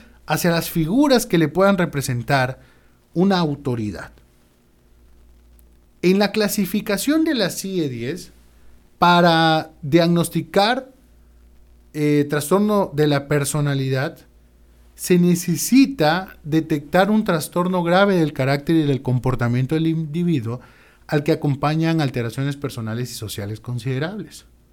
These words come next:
Esto es decir, los trastornos de la personalidad tienden a presentarse en la infancia y adolescencia y a persistir en la edad adulta.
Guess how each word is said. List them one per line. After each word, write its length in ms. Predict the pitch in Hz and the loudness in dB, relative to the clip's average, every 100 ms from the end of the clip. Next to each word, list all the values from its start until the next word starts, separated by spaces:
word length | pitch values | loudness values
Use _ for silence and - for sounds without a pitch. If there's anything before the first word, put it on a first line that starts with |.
| _ _ _ _ _ - - - - - | _ _ _ _ _ -20 -20 -20 -20 -4
Esto 360 | 190 208 - 214 | 0 0 2 2
es 80 | 196 | 2
decir, 420 | 175 135 95 - _ _ _ _ - - _ _ _ _ - | -2 -4 -6 -10 _ _ _ _ -20 -20 _ _ _ _ -8
los 200 | 147 196 | 2 4
trastornos 540 | 196 190 - 220 247 226 | 4 2 4 4 4 2
de 80 | 214 | 2
la 160 | 196 | 2
personalidad 800 | 190 170 175 165 160 160 165 185 | 0 -2 -2 0 2 2 2 0
tienden 340 | - 180 190 202 | 0 2 2 2
a 120 | 185 | 0
presentarse 600 | 165 147 131 123 151 170 | 0 0 -2 0 -2 0
en 60 | 175 | 0
la 80 | 143 | 0
infancia 600 | 131 170 165 135 135 131 | -2 0 0 0 -2 0
y 80 | |
adolescencia 880 | 127 123 120 120 165 185 175 120 101 - - - | 0 -2 -4 -4 -4 -4 -4 -8 -12 -18 -20 -8
y 60 | 139 | -4
a 140 | 135 | -2
persistir 600 | 143 143 135 - - 151 | -2 -2 -6 -8 -4 -2
en 120 | 165 | -2
la 60 | 139 | -2
edad 240 | 107 110 | -4 -6
adulta. 540 | 113 123 185 175 - | -6 -4 -6 -6 -14